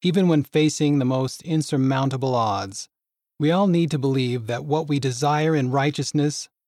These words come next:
can someday, some way, somehow yet be ours. If we finally lose hope,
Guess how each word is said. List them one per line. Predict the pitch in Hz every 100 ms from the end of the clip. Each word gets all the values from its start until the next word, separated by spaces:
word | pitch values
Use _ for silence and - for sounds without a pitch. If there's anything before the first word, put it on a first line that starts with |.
| _
can | 131 113
someday, | - 151 165 175 147 131 127 123 127
some | - - 156 175
way, | 147 123 110 113
somehow | 131 - 160 151 139 139 165 117 101 110 123 _ -
yet | 127 127 -
be | 139 123
ours. | 113 101 90 95 - _ _ _ _ _ _ _ _ _ _ _ _ _ -
If | 147
we | 170
finally | - 202 220 214
lose | 185 175 -
hope, | 139 107 107 -